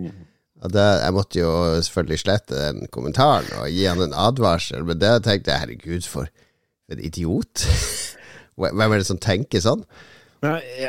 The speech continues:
Speaker 1: akkurat det er litt sånn her semimorsomt, for under hele, eh, spill, det er, hva heter det, spill,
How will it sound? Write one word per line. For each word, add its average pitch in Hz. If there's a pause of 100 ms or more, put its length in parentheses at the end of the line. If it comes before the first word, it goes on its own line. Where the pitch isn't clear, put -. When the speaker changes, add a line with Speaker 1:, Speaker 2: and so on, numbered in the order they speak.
Speaker 1:
akkurat 127
det 107
er 127
litt 123
sånn 110
her 107
semimorsomt, 95
for 135
under 107 (520)
hele, 95 (440)
eh, - (100)
spill, 98
det 98
er, 101
hva 101 (100)
heter 98
det, 90
spill, 92